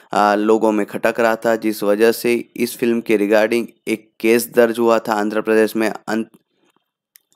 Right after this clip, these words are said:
अनंतपुर डिस्ट्रिक्ट में, जहाँ पे फिल्म की शूटिंग चल रही थी, तभी प्रोटेस्ट किया गया था इस फिल्म के reg-, regarding, क्योंकि पहले ही नाम अनाउंस हो चुका था, जिस वजह से इस फिल्म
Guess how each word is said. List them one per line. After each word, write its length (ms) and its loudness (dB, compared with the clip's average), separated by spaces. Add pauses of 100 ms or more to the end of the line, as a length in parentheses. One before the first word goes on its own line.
अनंतपुर 600 2
डिस्ट्रिक्ट 480 -2
में, 200 -4
जहाँ 180 -2
पे 120 -4
फिल्म 200 -4
की 120 -4
शूटिंग 360 -6
चल 200 2
रही 180 4
थी, 260 -6 (440)
तभी 640 0
प्रोटेस्ट 500 0
किया 280 2
गया 240 4
था 220 0
इस 200 -4
फिल्म 180 -2
के 100 0
reg-, 320 0
regarding, 380 0
क्योंकि 240 -4
पहले 320 -2
ही 100 2
नाम 240 0
अनाउंस 460 -2
हो 120 2
चुका 320 -2
था, 140 -2
जिस 320 -8
वजह 300 0
से 360 -2 (540)
इस 280 -2
फिल्म 500 0